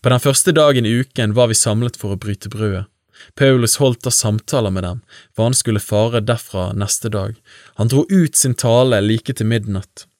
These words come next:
Det var mange lamper i salen ovenpå hvor vi var samlet, men en ung mann ved navn Eftikus satt i vinduet. Da Paulus talte så lenge, falt han i dyp søvn, og i søvne styrtet han ut og falt ned fra tredje etasje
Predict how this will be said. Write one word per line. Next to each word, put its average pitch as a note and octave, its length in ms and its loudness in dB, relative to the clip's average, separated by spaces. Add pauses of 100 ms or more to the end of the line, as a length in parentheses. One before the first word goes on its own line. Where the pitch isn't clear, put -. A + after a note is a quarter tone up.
(320)
Det G#2+ 80 -4
var A#2+ 160 4
mange C#3 320 4
lamper B2 400 2
i A2+ 60 2
salen G#2 340 -2
ovenpå G#2 560 -4
hvor A2 160 -2
vi G#2 160 0
var F#2+ 80 -4
samlet, G2+ 440 -4 (140)
men A#2+ 160 4
en C#3+ 140 2
ung E3 280 2
mann A2+ 360 0
ved B2 160 0
navn B2 240 0
Eftikus - 760 -6
satt - 300 -2
i G#2 60 -2
vinduet. G2+ 400 -2 (480)
Da A#2+ 100 2
Paulus D3+ 440 2
talte C3 400 2
så A#2 140 -2
lenge, G#2+ 320 -2
falt - 320 -6
han G2 120 -2
i F#2 80 -4
dyp G#2+ 280 -8
søvn, G2 380 -4 (460)
og A2+ 120 2
i B2 80 4
søvne C#3+ 480 4
styrtet - 600 -4
han A#2+ 120 -2
ut A2+ 240 -6
og G#2+ 80 -8
falt A2+ 240 -4
ned C#3 200 0
fra - 160 -12
tredje A2 360 -4
etasje G#2+ 480 -6